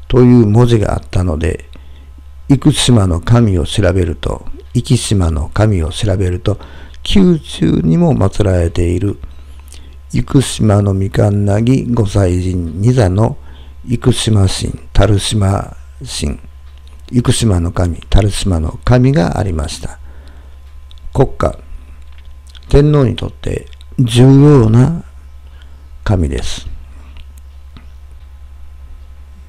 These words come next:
生島のみかんなぎ御祭神二座は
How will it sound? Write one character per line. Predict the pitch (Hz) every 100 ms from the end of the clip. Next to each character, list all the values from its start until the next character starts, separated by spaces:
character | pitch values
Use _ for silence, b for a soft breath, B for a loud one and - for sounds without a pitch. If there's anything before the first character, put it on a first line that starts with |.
| - - - - -
生 | 123 120 139
島 | - 123 110
の |
み | 104 113
か | - 113
ん | 110
な | 104
ぎ | 98
御 | 101 110
祭 | - 113 107
神 | 110 104 95
二 | 87 113
座 | 120 107
は | - 92 85 -